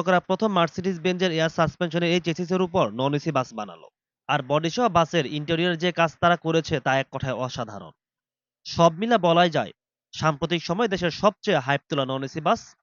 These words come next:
এবং সবচেয়ে দামি নন এসি বাস। এই বাসের ফ্রন্ট যে শুধুমাত্র ট্যুরিজমোর আদলে নির্মাণ করা হয়েছে তাই না,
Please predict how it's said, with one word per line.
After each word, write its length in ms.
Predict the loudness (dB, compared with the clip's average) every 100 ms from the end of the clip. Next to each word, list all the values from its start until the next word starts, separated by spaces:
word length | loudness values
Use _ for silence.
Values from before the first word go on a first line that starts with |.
| -8
এবং 200 | -2 0 0
সবচেয়ে 460 | 0 0 0 -6 -6 _ _ -4
দামি 260 | 0 0
নন 160 | 0 -4
এসি 140 | -8 -14
বাস। 200 | -16 -20 _ _ _ _ _ _ _ _ _ _ -2
এই 140 | 2 2
বাসের 260 | 2 0 0
ফ্রন্ট 220 | -2 -2 -4
যে 60 | -6
শুধুমাত্র 380 | -2 -2 0 -2 -2
ট্যুরিজমোর 420 | -2 -2 0 0
আদলে 220 | 0 0
নির্মাণ 260 | 0 0 -2
করা 200 | -2 -2
হয়েছে 280 | 0 -2 -2
তাই 220 | -2 -4
না, 120 | -4